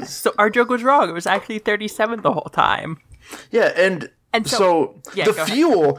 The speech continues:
Speaker 2: the fuel that he's talking about is he just lets some of them degrade and become fossil fuels.
Speaker 1: No, he lets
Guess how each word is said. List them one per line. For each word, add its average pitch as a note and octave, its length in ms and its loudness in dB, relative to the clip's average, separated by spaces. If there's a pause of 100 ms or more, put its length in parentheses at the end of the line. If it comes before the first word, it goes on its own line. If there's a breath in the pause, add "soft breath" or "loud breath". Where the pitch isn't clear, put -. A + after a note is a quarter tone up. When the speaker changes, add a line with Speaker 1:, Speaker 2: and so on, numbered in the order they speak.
(140)
Speaker 2:
the D#3+ 240 0
fuel C4 500 0
that G#3 160 2
he's D#3+ 140 -6
talking B2+ 400 0
about B2+ 380 2 (300 loud breath)
is G3+ 220 -2
he A#3 160 2
just C#4+ 240 2
lets F3+ 360 -2
some F3 300 0
of D#3+ 200 0
them E3+ 260 2
degrade D3+ 600 2
and C#3 140 2
become C3+ 440 0
fossil B2+ 420 0
fuels. - 300 -10
Speaker 1:
No, G3 60 -2
he G#3 180 -2
lets B3 200 2